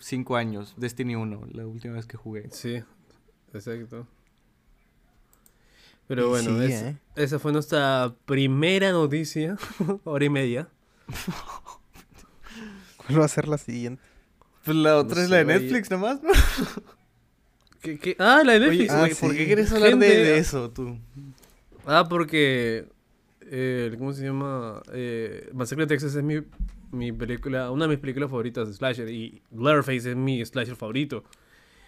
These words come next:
Speaker 1: Ok.
Speaker 2: Y entonces vi este tráiler y, y nada, me pareció una reverenda mierda.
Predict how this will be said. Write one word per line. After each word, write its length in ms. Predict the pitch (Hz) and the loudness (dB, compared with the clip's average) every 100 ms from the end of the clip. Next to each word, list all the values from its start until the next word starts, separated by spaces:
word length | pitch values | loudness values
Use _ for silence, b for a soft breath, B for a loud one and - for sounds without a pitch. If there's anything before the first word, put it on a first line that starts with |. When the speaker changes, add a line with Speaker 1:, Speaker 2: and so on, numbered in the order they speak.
| b - | b -16
Speaker 1:
Ok. 120 | 123 | -10
Speaker 2:
Y 140 | 120 120 | -6 -4
entonces 460 | 117 127 143 135 | -2 -4 -4 -4
vi 220 | 131 156 | -2 2
este 380 | 156 147 - 139 | 4 2 0 -6
tráiler 540 | 131 143 139 135 143 139 | 0 0 2 0 -2 -4
y, 680 | 95 71 85 - - 110 110 | -10 -12 -16 -16 -20 -18 -12
y 40 | |
nada, 240 | 117 127 | -8 -4
me 80 | 123 | -6
pareció 260 | 113 117 127 | -6 -8 -6
una 160 | 127 | -6
reverenda 500 | 131 120 113 117 117 | -4 -4 -4 -4 -6
mierda. 600 | 113 117 120 110 104 107 | -6 -8 -8 -8 -10 -12